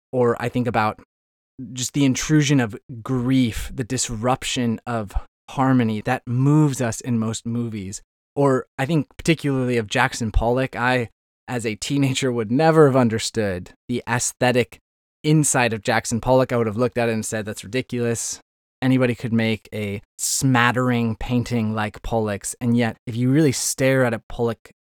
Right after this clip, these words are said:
painting, you start to sense it's actually in the clash. It's in the intentional clash of colors, the intentional framing which Pollock offers to the randomness of paint splattering on a canvas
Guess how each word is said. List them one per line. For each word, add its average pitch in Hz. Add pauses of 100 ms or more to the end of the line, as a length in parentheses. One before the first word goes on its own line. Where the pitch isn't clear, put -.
(120)
painting, 120 (180)
you 131
start 165
to 131
sense 127
it's -
actually 147 (140)
in 180
the 139
clash. - (160)
It's - (100)
in 165
the 131
intentional 160
clash 139
of 113
colors, 127
the 110
intentional 127 (120)
framing 165
which 143
Pollock 131
offers 127 (220)
to 170
the 131
randomness 131
of 113
paint 120
splattering 123
on 110
a 101
canvas 107